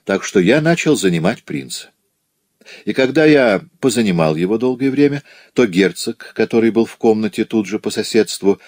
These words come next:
меня услышал и с великим благоволением велел меня позвать. И когда я явился перед его светлостью,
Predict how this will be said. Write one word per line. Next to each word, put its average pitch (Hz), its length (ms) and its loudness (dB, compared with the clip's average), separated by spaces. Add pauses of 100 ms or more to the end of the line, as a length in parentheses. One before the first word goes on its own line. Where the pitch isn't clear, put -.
(140)
меня 90 260 0
услышал 78 600 -6 (420)
и 92 200 0
с - 120 -6
великим 156 420 2
благоволением 135 720 2
велел 110 260 2
меня 110 240 -6
позвать. 78 640 -12 (720)
И 104 80 -6
когда 104 360 -2
я 107 180 2
явился 101 540 0
перед 85 260 -6
его 82 220 0
светлостью, - 840 -6